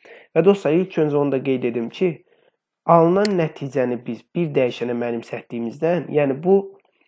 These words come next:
e, bir tip dəyişən qəbulu, ya intdir, ya stringdir və s. Yəni bunun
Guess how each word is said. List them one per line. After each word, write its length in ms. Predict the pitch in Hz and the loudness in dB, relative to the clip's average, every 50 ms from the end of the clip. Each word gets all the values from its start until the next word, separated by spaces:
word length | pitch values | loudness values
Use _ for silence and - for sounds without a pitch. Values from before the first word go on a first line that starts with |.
| _ _ _ _ _ _ _ - | _ _ _ _ _ _ _ 0
e, 360 | 139 139 135 131 131 127 123 120 - - _ _ _ _ _ _ | 2 2 4 4 4 2 2 -2 -6 -12 _ _ _ _ _ _
bir 180 | 185 196 180 - | 2 2 2 0
tip 160 | - 170 - - | -6 -14 -2 2
dəyişən 440 | 160 139 127 123 - - 139 127 123 | 4 4 4 2 0 -4 -4 -4 -4
qəbulu, 400 | 117 110 107 - 110 110 110 120 | -4 -6 -8 -8 -10 -12 -6 2
ya 360 | 143 165 165 165 160 156 - - | 4 6 6 6 6 4 4 2
intdir, 480 | 170 170 160 - - _ - 131 123 117 123 | 2 0 0 0 -4 _ -4 -4 -2 2 4
ya 120 | 143 151 147 | 4 4 2
stringdir 560 | - - - - 151 147 143 139 - 123 120 | 0 -8 -8 -4 -4 -4 -4 -4 -6 -6 -2
və 120 | 117 135 117 | -2 -2 -2
s. 400 | - - - 120 113 110 117 - - _ _ _ _ _ | -4 -6 -8 -6 -6 -8 -10 -16 -20 _ _ _ _ _
Yəni 200 | 151 143 147 143 - | -2 -2 -2 -2 0
bunun 320 | - 180 196 214 220 214 | 2 4 6 6 4 4